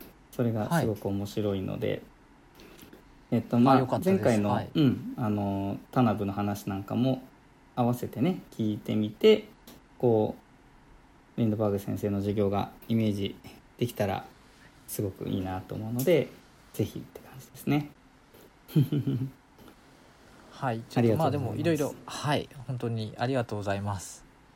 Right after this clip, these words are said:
Speaker 1: はい。えっと、まあ、ざっくり、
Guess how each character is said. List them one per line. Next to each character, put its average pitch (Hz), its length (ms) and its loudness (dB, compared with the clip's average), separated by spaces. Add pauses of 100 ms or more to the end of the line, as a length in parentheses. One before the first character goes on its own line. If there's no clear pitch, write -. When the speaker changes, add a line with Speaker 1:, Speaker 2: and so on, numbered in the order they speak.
(1400)
Speaker 1:
は 170 100 6
い。 165 60 2 (340)
え 156 80 2
っ 156 60 2 (160)
と、 156 440 6
ま 175 120 4
あ、 131 80 4
ざ 135 100 4
っ - 80 0
く - 160 2
り、 127 260 4